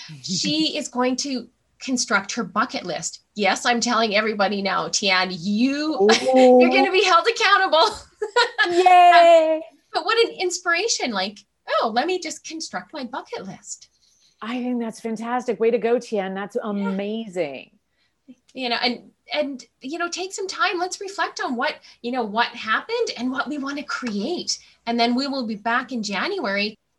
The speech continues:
Speaker 2: When you're shooting an arrow, you have to pull it back before it soars, right? It's only that pulling it back, right? The year where we get to adapt, we get to create, we get to learn, right?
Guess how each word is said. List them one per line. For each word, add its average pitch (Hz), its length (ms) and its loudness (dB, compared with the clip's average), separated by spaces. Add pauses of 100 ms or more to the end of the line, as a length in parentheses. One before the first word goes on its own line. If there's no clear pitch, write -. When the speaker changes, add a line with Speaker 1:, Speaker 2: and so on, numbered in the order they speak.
Speaker 2:
When 214 480 0
you're 254 200 -2
shooting 214 520 -4
an 175 80 -8
arrow, 190 600 -2 (140)
you 190 120 -6
have 196 400 -8
to - 80 -10
pull 208 300 -6
it - 240 -10
back 185 460 -4 (260)
before 180 460 -2
it - 100 -8
soars, - 680 -10 (400)
right? 190 240 2
It's 202 240 -4
only 247 360 2
that 190 260 -2
pulling 233 360 -4
it 165 220 -10
back, 170 400 -6
right? 170 240 -4
The 175 80 -2
year 185 440 0
where 170 160 -4
we 160 100 -4
get 208 220 -2
to 196 100 -4
adapt, 147 400 -6
we 160 80 -8
get 214 180 -4
to 214 80 -8
create, 151 420 -8
we 156 80 -8
get 208 200 -2
to 180 100 -10
learn, 147 260 -10
right? 160 220 -4